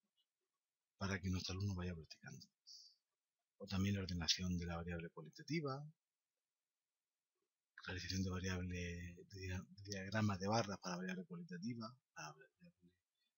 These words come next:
diagrama de sectores, variable discreta, diagrama de barras, polígono de frecuencias, de sectores, y ya las medidas de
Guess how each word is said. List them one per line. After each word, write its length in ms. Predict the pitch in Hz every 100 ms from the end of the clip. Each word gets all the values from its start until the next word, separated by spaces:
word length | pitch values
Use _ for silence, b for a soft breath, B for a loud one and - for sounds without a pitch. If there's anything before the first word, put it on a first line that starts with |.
| -
diagrama 280 | 92 87 85
de 60 |
sectores, 640 | 82 85 - 123 110 120 - _ _ _ _ _ _ _ _ _ _
variable 300 | 85 85 85
discreta, 500 | 87 - 107 98 95
diagrama 400 | 98 90 85 82
de 80 | 85
barras, 680 | 110 113 101 113 113 - - _ _ _ _ _ _ _ _ _ _ _ -
polígono 340 | 98 98 87
de 60 | 80
frecuencias, 840 | 82 101 110 - 101 110 113 - _ _ _ - - _ _ -
de 120 | 87
sectores, 640 | - - 110 98 113 - _ _ _ b b b b _ _ _ -
y 220 | 120 117
ya 200 | 123 135 147 _ _ _ _ _
las 200 | 110 104
medidas 440 | 101 98 101 110 98
de 220 | 107 117